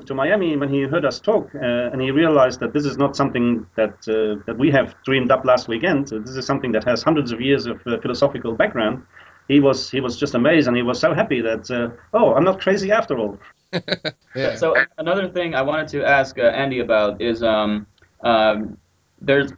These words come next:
Speaker 3: obviously the, the language of liberty being, um, passionate, or, or the people that organize these things, like Glenn and Andy, Andy, um, they're passionate about liberty. They're usually not too passionate about government,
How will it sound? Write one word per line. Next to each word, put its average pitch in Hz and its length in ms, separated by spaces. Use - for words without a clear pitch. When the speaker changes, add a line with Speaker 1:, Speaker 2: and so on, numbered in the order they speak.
Speaker 3:
obviously 156 540
the, 123 240
the 120 120
language 135 320
of 120 100
liberty 120 440
being, 117 600
um, 110 400
passionate, 123 540
or, 110 220
or 113 80
the 110 80
people 135 260
that 110 160
organize 120 420
these 104 160
things, 104 320
like 107 200
Glenn 113 220
and 104 160
Andy, 113 300
Andy, 123 340
um, 120 400
they're 139 440
passionate 156 320
about 147 200
liberty. 131 560
They're 127 300
usually 151 600
not 147 220
too 147 120
passionate 139 320
about 110 200
government, 123 440